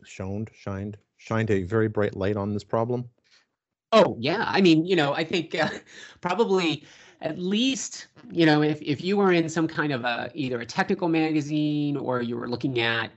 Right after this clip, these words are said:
Speaker 2: um, you know, strategy, uh, probably the first six months of the, you know, pandemic, you know, true six months of the pandemic. I'm not talking, like, January of twenty twenty. I'm talking, like, you know, maybe April-ish through October of twenty twenty, right? In that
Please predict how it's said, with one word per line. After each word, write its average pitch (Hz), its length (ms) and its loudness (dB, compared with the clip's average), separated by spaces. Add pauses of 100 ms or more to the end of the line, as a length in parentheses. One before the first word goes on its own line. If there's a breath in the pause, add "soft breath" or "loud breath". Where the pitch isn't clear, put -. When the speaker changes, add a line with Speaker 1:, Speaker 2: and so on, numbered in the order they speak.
(100)
Speaker 2:
um, 113 480 -4 (440 loud breath)
you 127 120 0
know, 117 220 0
strategy, 151 1080 0 (220)
uh, 117 220 -2
probably 220 420 -4
the 117 100 -2
first - 560 -4
six - 340 -4
months 147 340 2
of 120 80 -6
the, 113 100 -8 (140)
you 143 100 -2
know, 120 140 -4
pandemic, 120 640 -4 (120)
you 151 100 2
know, 113 80 -2
true 208 280 4
six - 300 -2
months 123 220 -2
of 113 80 -6
the - 40 -18
pandemic. 104 380 -10
I'm 156 80 -4
not 147 140 0
talking, 127 260 -4
like, 104 160 -12
January 110 540 -10
of 101 100 -18
twenty - 240 -16
twenty. 92 240 -16
I'm 110 60 -8
talking, 113 260 -6
like, 107 200 -12
you 127 120 -10
know, - 140 -10
maybe - 420 -10
April-ish 139 880 2
through 127 400 0
October 113 640 -4
of - 160 -14
twenty - 300 -8
twenty, - 340 -10
right? - 240 -6 (760 loud breath)
In 120 140 4
that 123 200 2